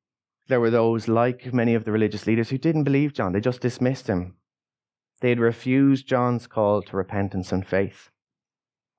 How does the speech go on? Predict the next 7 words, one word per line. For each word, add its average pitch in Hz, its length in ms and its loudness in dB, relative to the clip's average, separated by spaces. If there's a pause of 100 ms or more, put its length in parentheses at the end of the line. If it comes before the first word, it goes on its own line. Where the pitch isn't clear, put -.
(460)
And 165 240 -2 (300)
despite 175 520 -2 (180)
the 143 60 -4
fact 151 320 -2
that 123 120 -12
they 117 120 0
saw 131 560 0